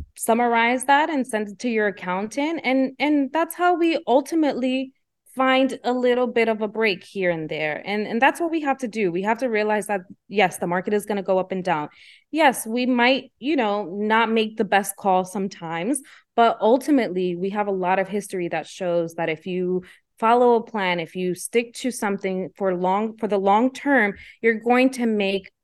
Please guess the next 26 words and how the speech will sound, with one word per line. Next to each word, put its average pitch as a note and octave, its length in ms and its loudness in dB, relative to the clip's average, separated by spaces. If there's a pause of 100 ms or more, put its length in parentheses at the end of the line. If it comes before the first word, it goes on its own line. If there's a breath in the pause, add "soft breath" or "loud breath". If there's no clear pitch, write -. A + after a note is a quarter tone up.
a F#3 280 4
return F3 560 -6
on D#3+ 160 -4
your D#3 160 -6
money, D3+ 340 -6 (300 loud breath)
you A3+ 100 2
know? G#3 240 4
And G3 240 -2
so G3+ 360 4
once G#3 280 0
you B3+ 80 -4
put B3 140 -4
all, G3+ 100 0
all G#3+ 240 2
that G#3 200 2
together, C4 460 2
and A#3 200 0
you A3 160 -2
also A3 320 0
along G#3+ 460 0
the A3 100 -2
way C4 180 0
are A3+ 140 0
making A3+ 340 -2
smart F#3+ 380 -4
choices A3+ 640 0